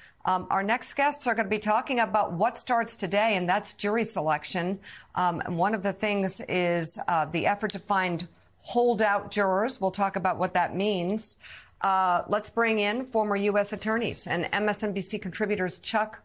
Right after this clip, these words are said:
Rosenberg and Barbara McQuade. Barbara, let's back up a little bit. A lot of people will really start to tune into this for a number of reasons.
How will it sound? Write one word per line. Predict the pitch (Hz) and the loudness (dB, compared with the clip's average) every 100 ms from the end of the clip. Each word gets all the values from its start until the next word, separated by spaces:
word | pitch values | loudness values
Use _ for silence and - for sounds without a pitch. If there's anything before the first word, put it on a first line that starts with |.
| - | -2
Rosenberg | 196 190 196 185 190 214 254 - | 0 0 -2 2 2 2 0 -4
and | 190 175 170 147 | -2 -2 -2 0
Barbara | 170 160 156 170 165 - - _ - | 2 2 2 0 0 -6 -20 _ -6
McQuade. | 170 - 165 151 131 131 - - - - | -4 -2 0 0 -2 -6 -16 -20 -20 -2
Barbara, | 208 226 220 175 - - _ - _ _ - | 2 2 2 0 0 -6 _ -20 _ _ -8
let's | 226 294 311 | 0 0 2
back | 277 240 226 | 0 0 0
up | 196 | 0
a | 190 | 0
little | 170 160 | 2 0
bit. | 151 147 | 0 0
A | |
lot | 160 190 233 | 2 2 0
of | 240 | -2
people | 233 214 208 | -2 0 0
will | 185 180 | 0 0
really | 165 185 175 | 2 2 2
start | 165 175 156 | 0 -2 -2
to | 156 | -4
tune | - 175 165 | -6 -4 -2
into | 156 160 175 | -2 -4 -4
this | 156 147 - - - | 0 0 0 -4 -8
for | - 208 | -4 -2
a | |
number | 208 208 180 | 2 0 0
of | 156 | -2
reasons. | 143 135 - 139 - | -2 -2 -2 -2 -2